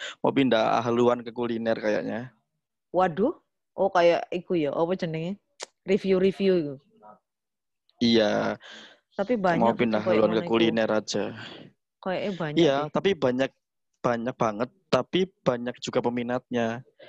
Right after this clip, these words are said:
Speaker 1: Maksudnya yang
Speaker 2: Maksudnya?
Speaker 1: nonton juga pasti banyak juga, kebanyakan gitu.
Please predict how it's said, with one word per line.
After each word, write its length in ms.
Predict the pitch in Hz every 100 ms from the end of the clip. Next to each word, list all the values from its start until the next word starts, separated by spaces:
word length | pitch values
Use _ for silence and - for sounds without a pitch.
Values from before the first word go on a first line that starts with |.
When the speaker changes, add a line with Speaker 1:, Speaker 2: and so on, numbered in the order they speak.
| - - - -
Speaker 1:
Maksudnya 280 | - 127 165
yang 160 | 127 131
Speaker 2:
Maksudnya? 40 | 214
Speaker 1:
nonton 140 | 202
juga 140 | 123 110
pasti 180 | 110 135
banyak 220 | 110 104
juga, 340 | 117 - 104 101 -
kebanyakan 720 | - 117 117 104 104 107 104 104 104
gitu. 340 | - -